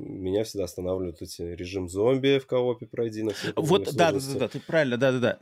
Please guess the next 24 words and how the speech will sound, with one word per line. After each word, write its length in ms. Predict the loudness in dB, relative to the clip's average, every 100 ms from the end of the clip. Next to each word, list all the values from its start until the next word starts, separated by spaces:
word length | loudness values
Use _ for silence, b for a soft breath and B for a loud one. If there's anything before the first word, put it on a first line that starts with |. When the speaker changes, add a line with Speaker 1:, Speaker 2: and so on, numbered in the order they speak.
| _ 2
Speaker 2:
Я 180 | 2
про 140 | 4 2
Modern 240 | 2 2 2
Warfare 260 | 2 0
только, 200 | 2 -2
по-, 120 | -4 -8
где 300 | 0 2 4
там, 180 | 2
короче, 260 | 2 0 0
где 140 | 0
все 160 | 2 0
трофеи 320 | 2 4 4
зациклены 440 | 4 0 2 4 4
на 40 |
синглплеер. 520 | 4 2 4 2 2 0
Вот 120 | 0
это 100 | 2
Speaker 1:
Да, 0 |
Speaker 2:
просто 320 | 4 2 0
Speaker 1:
да, 120 | -2
да, 260 | -6 -6 -6
Speaker 2:
супер, 260 | -4 -6
Speaker 1:
да. 160 | -8 -12
Speaker 2:
супер. 420 | -12 -8 -8 -8